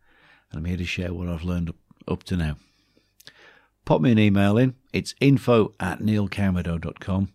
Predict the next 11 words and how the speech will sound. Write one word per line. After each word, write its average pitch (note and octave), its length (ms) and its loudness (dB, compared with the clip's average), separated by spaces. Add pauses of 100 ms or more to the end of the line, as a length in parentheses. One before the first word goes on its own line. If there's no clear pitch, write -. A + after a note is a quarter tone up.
(500)
or - 80 -4
you G#2 100 0
can F#2 140 -6
find F#2+ 260 2
me F2+ 60 2
on F2+ 120 0
Twitter, G#2 500 2 (200)
where E2+ 200 -4
I F2 140 -2
am, E2 280 0 (480)
at D#2 240 -10